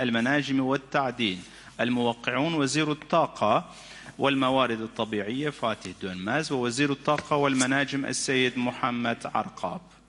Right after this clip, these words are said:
مذكرة تفاهم بين الجمهورية الجزائرية الديمقراطية الشعبية والجمهورية التركية في مجال البيئة. الموقعون وزير البيئة والعمران والتغير المناخي السيد مراد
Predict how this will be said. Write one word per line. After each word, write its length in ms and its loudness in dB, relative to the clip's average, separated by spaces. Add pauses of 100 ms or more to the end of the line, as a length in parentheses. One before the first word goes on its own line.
(540)
مذكرة 580 0
تفاهم 760 2
بين 180 2
الجمهورية 580 2
الجزائرية 640 2
الديمقراطية 640 0
الشعبية 480 2
والجمهورية 560 2
التركية 480 -2
في 220 0
مجال 360 2
البيئة. 520 2 (480)
الموقعون 920 0 (300)
وزير 540 2
البيئة 560 2
والعمران 760 2
والتغير 640 -2
المناخي 720 -2
السيد 340 -2 (120)
مراد 200 -2